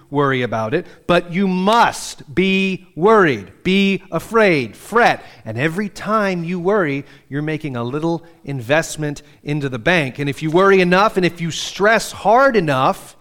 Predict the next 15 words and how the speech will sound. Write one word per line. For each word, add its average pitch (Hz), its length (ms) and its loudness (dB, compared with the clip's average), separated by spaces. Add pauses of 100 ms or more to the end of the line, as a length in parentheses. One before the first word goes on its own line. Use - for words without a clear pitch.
(600)
and 151 100 -2
make 175 200 0
it 170 80 0
obvious 196 420 2
that 196 140 -2
you 196 160 0
care 247 400 4
enough, 147 500 0 (240)
if 143 140 -6
you're 214 120 2
terrified 208 720 2
enough 175 340 2
and 170 160 -4
frantic 214 600 -2
enough, 147 420 -2